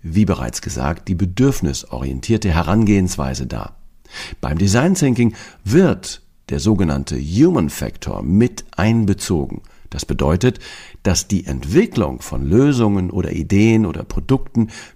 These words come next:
immer auf den Menschen abzielen und menschlichen Fähigkeiten und Motivationen gerecht werden muss.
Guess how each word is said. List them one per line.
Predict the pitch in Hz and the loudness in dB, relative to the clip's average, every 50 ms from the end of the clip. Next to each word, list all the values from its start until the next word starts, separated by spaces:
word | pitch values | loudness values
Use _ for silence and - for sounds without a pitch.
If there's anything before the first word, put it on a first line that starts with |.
| _ _ _ | _ _ _
immer | 175 196 202 147 98 71 - - - _ _ - - _ _ _ _ | 4 4 6 4 2 0 -4 -10 -16 _ _ -20 -20 _ _ _ _
auf | - - - | -4 -2 0
den | - 107 101 | 2 4 4
Menschen | 95 101 107 123 127 110 - - 104 - | 4 4 4 4 2 2 0 0 0 0
abzielen | - - - - - - - - 101 95 95 101 117 139 151 - - - - _ _ | 0 -4 -8 -10 -10 -10 -10 -4 -2 0 2 2 2 2 0 -4 -8 -18 -20 _ _
und | - 80 65 57 | -6 -6 -4 -4
menschlichen | 58 64 67 76 85 110 127 127 - - 139 135 139 - - 143 151 147 - | -4 -2 0 2 2 2 2 0 0 0 0 0 0 0 0 0 0 -2 -4
Fähigkeiten | - - - 90 90 87 87 90 92 - - 101 104 110 120 - - 147 151 - - _ | -6 -4 0 2 2 2 2 0 -2 -4 -4 -4 -2 -2 -4 -4 -4 -6 -6 -6 -8 _
und | - 117 139 170 196 214 - - - - _ _ _ _ _ _ _ _ _ _ _ - | 0 0 2 2 2 0 -2 -6 -14 -20 _ _ _ _ _ _ _ _ _ _ _ -4
Motivationen | - 87 82 - 98 92 127 135 - - 202 170 120 92 82 80 73 | -2 -2 0 0 0 0 0 -2 0 2 4 4 4 2 0 -2 -2
gerecht | 76 69 - 71 71 - - - | -4 -4 -4 -4 -6 -6 -4 -2
werden | 92 92 110 127 135 | -2 0 0 0 2
muss. | 131 123 127 139 117 90 - - - - - | 2 4 4 4 2 0 -2 -8 -12 -14 -16